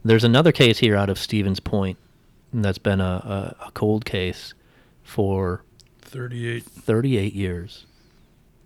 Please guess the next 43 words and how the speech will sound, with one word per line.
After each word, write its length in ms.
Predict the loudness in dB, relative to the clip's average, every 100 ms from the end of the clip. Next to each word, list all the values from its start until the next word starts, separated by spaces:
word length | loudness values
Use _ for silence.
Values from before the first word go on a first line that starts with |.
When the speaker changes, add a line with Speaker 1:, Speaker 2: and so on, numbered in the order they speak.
| _ _ _ -2
Speaker 2:
To, 100 | 2
Speaker 1:
And 100 | 2
her 60 | 2
Speaker 2:
to 160 | -2 -4
see 160 | -4
the 100 | -2
word 240 | 0 0 -2
anniversary 640 | -4 -4 -4 -6 -6 -8
is 80 | -8
a 60 |
little 240 | -8 -10 -12 -16 -10
morbid 320 | -6 -6 -6
and 120 | -10 -10
creepy 400 | -8 -8 -10 -10
when 140 | -4
I 60 | -2
Speaker 1:
Right. 140 | 0 -2
Speaker 2:
read 100 | -8
this 160 | -12
article. 400 | -12 -12 -14 -12 0
Speaker 1:
Her 100 | 4
name 140 | 6
was 160 | 4 0 _ _ -6
Janet 420 | 2 4 6 4 2
Rash, 680 | 0 0 -2 -6 -12 -14 -16 _ _ -4
R 240 | -2 0
A 200 | 0 -2 -2
A 200 | -2 -2
S 180 | -2 -4
C 280 | -4 -4 -2
H. 240 | -4 -4
She 140 | -4 -2
was 120 | -2
a 60 |
student 440 | -4 0 0 2 0
at 120 | 0
U 100 | 0
W 320 | 0 0 -2
Stevens 400 | -4 -6 -6 -6
Point, 340 | -6 -6 -8 -6
twenty 260 | -2 0
years 200 | 0 -2
old. 300 | -4 -8 -12